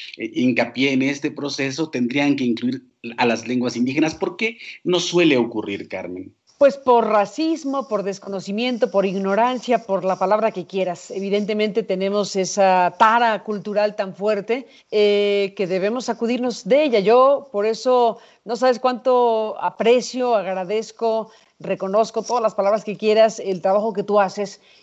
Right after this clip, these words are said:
Speaker 2: Y bueno, no sabes lo feliz que soy y que somos de que alguien como tú pueda estar precisamente desarrollando, eh, en ese espacio de Las Plumas de la Serpiente, eh, tu contribución para hablar como lo haces,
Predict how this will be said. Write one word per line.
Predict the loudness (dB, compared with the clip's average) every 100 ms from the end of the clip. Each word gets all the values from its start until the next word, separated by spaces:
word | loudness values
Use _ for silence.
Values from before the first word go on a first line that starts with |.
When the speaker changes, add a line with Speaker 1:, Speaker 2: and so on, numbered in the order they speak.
| -12
Speaker 2:
Y | -4
bueno, | -2 -2 -2
no | -2
sabes | 2 0 0
lo | -2 0 0
feliz | 0 -2 -2 -4
que | -4
soy | 2 2 2
y | -2
que | -4
somos | -2 -2 -2 -2
de | -4 0
que | 2
alguien | 2 2 0
como | -2 -2 -2
tú | -2
pueda | 2 4 4
estar | 4 4 4 0 -10 _ -6
precisamente | -6 -4 -4 -4 0 0
desarrollando, | 0 0 0 2 2 2 2 2 2 -4 _
eh, | -4 -4 -2
en | -2
ese | 0 -2
espacio | 2 2 2 -2 -2
de | -2
Las | -4
Plumas | -6 -6 -2
de |
la | -4
Serpiente, | -4 -6 -2 -2 2 2 0 -10 _
eh, | -6
tu | -2 -2
contribución | 0 0 0 -2 -4 -2 0 0 -6 _ _
para | 2 4 6 4 2
hablar | 2 0 2 4 6 4 0 -14 _
como | -6 0
lo | 4
haces, | 4 2 -4 -4